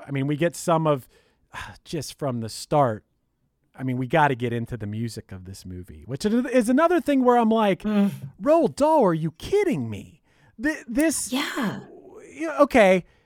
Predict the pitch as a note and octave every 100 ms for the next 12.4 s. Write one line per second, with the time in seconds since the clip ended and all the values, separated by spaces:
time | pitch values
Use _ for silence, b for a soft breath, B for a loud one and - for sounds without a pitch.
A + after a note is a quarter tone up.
0 | _ _ _ - F#3+ F3 D#4+ - B3+ A3+
1 | G3+ G3+ - D3 C3+ A#2+ A#2+ A#2+ A#2 -
2 | - D#3+ B3+ C#4 A#3+ G3+ G#3 F#3 F#3+ E3+
3 | D#3 C3+ - C3+ B2+ C#3 B2+ C#3+ E3 D4
4 | C4+ A#3 G3+ F#3+ F3+ D#3+ D3 D3 D3 C3+
5 | C#3 C3+ B2+ C3 C3 A#2+ C3 A#2 C3 -
6 | A2 - A#2+ G#2+ C3+ A#2+ G#2+ - A2 C#3
7 | G#3+ A3+ G4 G#4+ G4 E4+ D#4 C4+ B3 B3+
8 | A3+ G3+ F3 C#3+ C#3+ A2+ G2 - b b
9 | b C#4+ F4+ C#4+ C#4 C4 A#3+ G#3+ F#3 D3+
10 | - b b b _ - A#3+ G#3+ A3 A3
11 | G#3 E3 E3 C#3 C#3 B2+ B2 A#2 A#2 -
12 | A2 F#2+ E2 G2